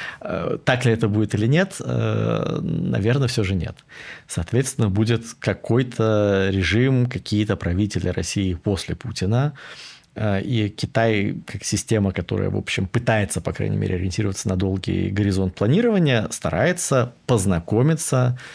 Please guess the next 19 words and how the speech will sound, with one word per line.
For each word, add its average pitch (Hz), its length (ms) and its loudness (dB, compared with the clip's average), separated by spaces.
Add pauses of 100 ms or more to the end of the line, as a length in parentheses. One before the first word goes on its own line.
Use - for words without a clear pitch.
(240)
со - 180 -2
всеми 131 380 2
возможными 101 640 2
участниками 101 1080 0
и 117 160 -2
со - 160 -2
всеми 113 300 0
возможными 95 480 0
претендентами 98 920 0
на 90 320 0
эту 92 240 -4
позицию. - 500 -8
Кто 156 220 2
это 180 140 2
может 139 260 4
быть? 95 300 -6 (500)
Это - 180 -4
члены 220 320 4
правительства, 98 880 0